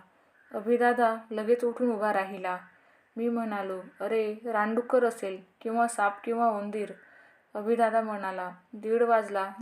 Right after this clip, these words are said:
जाऊया घरी." मी म्हणालो, "थांब अजून अर्धा तास, मग निघू." अभिदादाची इच्छा नसताना तो बसला. पावणे दोन वाजले.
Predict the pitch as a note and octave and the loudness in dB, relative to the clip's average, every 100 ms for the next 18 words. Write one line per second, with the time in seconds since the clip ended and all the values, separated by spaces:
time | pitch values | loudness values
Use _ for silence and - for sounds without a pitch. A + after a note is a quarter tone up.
0 | G#3+ G#3 G#3 A#3 A3+ G#3 G3 F3+ - _ | -2 0 2 0 0 -4 -6 -10 -18 _
1 | _ _ _ _ A3+ A#3 A#3 A3+ G#3 F#3+ | _ _ _ _ -4 -2 0 -2 -2 -4
2 | F#3 F#3 _ _ _ - A#3 B3 A#3 A#3+ | -8 -12 _ _ _ -2 0 2 0 0
3 | A3 G3+ G#3+ G#3+ G3 G3 - - A3+ A#3 | -2 0 0 0 -2 -4 -10 -10 -4 -2
4 | A3+ G#3 F#3+ F#3+ F#3 _ _ _ - G3+ | -2 -4 -6 -12 -14 _ _ _ -8 -4
5 | A3 A#3 A3+ A3+ A3+ A#3+ G#3+ - A3+ A3+ | 0 4 4 4 0 -2 -2 -4 0 0
6 | A3+ B3 A3+ G#3 A3 _ _ - A3+ G#3 | 0 -2 -2 -2 -8 _ _ -2 0 0
7 | G3+ G3 F#3 F#3+ _ _ _ _ - G#3 | -2 -6 -6 -8 _ _ _ _ -2 0
8 | G#3+ A#3 A#3 A#3+ A#3+ A3+ F#3+ F#3+ F#3+ F#3 | 2 2 2 2 2 0 -2 -8 -8 -12